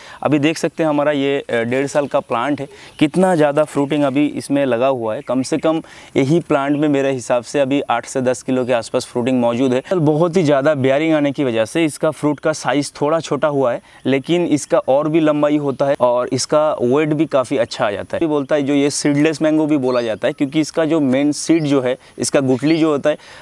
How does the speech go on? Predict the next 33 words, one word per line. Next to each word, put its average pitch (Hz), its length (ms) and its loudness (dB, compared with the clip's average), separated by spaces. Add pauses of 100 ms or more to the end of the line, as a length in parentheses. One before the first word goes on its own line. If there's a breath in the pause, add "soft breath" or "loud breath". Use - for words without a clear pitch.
(120)
बहुत 147 480 0
ही 190 60 4
पतला 147 300 2
होता 139 280 0
है, 147 120 2
इसका, 143 380 0
अ, 120 300 -2
फाइबर 143 420 -2
बिल्कुल 135 380 0
भी 160 140 2
नहीं 151 140 2
रहता 139 260 -2 (320 loud breath)
और 127 120 2
सीड, 151 220 0
अ, 143 260 2
अगर 123 520 0
छिलका 143 340 -2
की 147 140 -2
बात 131 240 -2
करें 131 160 0
तो 127 120 -2
वो 127 80 0
भी 143 100 2
बहुत 131 300 -2
ही 139 40 -4
पतला 117 300 -2
होता 107 240 -4
है। - 40 -6 (320 loud breath)
तो 143 80 4
इसका 170 280 0
कम 151 220 0
से 175 180 0
कम 180 280 0